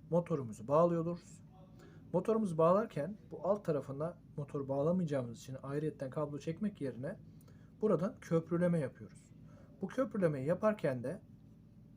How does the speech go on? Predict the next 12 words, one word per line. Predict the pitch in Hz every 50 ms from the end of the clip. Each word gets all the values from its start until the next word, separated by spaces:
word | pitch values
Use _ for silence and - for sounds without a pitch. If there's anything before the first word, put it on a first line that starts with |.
| - - - -
iki | 196 190 - -
fazın | - - 147 127 127 131
yerini | 139 160 180 180 156 127 107 110 147 - - - - - - - - - - - -
burada | 202 175 147 123 - 180 220 - - - -
değiştiriyoruz. | 202 208 190 170 - - 147 139 120 113 110 - - - - - - - - - - - - -
Yani | 196 156 120 113 131 160
biri | 180 160 127
ikiye, | 107 - 151 - - - 165 165 175 170 165 - -
ikiyi | - 170 - - 127 117 117
bire, | 143 156 170 175 170 - - - - -
üçü | 196 - - 143
yine | 123 120 113 113